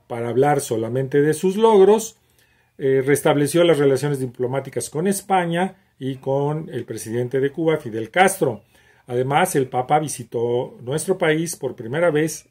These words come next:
en esa, eh, eh, en ese ejercicio gubernamental. Además, reconoció a la Revolución Sandinista como el gobierno oficial de Nicaragua.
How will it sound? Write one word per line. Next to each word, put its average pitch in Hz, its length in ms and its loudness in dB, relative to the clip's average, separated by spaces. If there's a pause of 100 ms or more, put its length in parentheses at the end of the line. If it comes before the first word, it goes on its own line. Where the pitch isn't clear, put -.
(120)
en 104 300 -14
esa, 131 600 -4
eh, 135 140 0 (360)
eh, 131 40 -8
en 123 80 -8
ese 127 160 -6
ejercicio 139 500 -2
gubernamental. 156 800 0 (600)
Además, 180 400 2
reconoció 165 580 2
a 160 40 4
la 151 100 4
Revolución 127 380 0
Sandinista 175 560 -2
como 123 320 -2
el 123 100 0
gobierno 156 420 2
oficial 165 500 0
de 143 140 0
Nicaragua. 139 680 -2